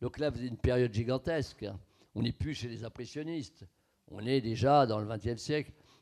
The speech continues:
et c'est des périodes foisonnantes, hein. Alors les, à l'école, bah, à l'école, si vous voulez, euh, voilà, euh, les gosses, d'abord, souvent, le cours de dessin, c'est pour se défouler.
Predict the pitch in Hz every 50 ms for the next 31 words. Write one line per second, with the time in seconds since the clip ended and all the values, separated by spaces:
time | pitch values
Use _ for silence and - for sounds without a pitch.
0 | _ - 101 - - 117 101 104 - - 110 110 120 139 143 139 123 104 107 101
1 | 101 - - 117 110 98 127 139 151 160 147 131 - - 120 110 110 104 - -
2 | _ _ _ _ _ _ _ _ _ _ _ _ _ _ _ _ - - 135 156
3 | 170 180 185 170 120 - - - - - 143 160 151 - - 170 170 165 160 151
4 | 131 107 120 131 151 170 - - 185 170 - - 131 127 147 156 160 160 165 160
5 | 156 143 131 131 131 131 143 165 196 277 262 202 147 135 131 127 120 117 113 110
6 | - _ _ _ _ _ _ _ _ _ _ - - - - - - - - -
7 | - - - - - - - - - - - _ _ _ _ _ _ _ _ _
8 | _ _ _ _ _ _ _ _ - 175 214 170 135 170 220 233 226 - - 156
9 | 151 151 190 208 - - - 156 156 185 202 214 208 190 165 143 139 135 127 -
10 | - 175 170 156 151 135 147 139 - - 202 214 - - 131 - 135 127 113 139
11 | 147 - 98 139 147 143 131 117 104